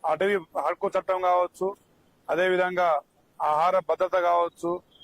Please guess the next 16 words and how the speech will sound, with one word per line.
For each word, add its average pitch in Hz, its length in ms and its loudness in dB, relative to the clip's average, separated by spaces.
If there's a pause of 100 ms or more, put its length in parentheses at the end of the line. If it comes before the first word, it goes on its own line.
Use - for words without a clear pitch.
(140)
రైట్ 165 280 -2
ఇన్ఫర్మేషన్ 175 680 -6 (480)
యాక్ట్ 170 240 -2
కావచ్చు, 170 500 -2 (580)
గిరిజనులకు, 208 760 0 (440)
బహుజనులకు 196 760 0 (460)
పనికొచ్చే 180 440 -2
పథకాలు 175 520 0
ఏదన్నా 170 340 -2
తెచ్చిందంటే, 170 760 -4 (580)
అది 160 180 -2
జీవో 165 340 -2
తెచ్చిందంటే, 170 480 -4
అది 185 80 -4
కాంగ్రెస్ 165 400 -2
ప్రభుత్వం. 147 400 -4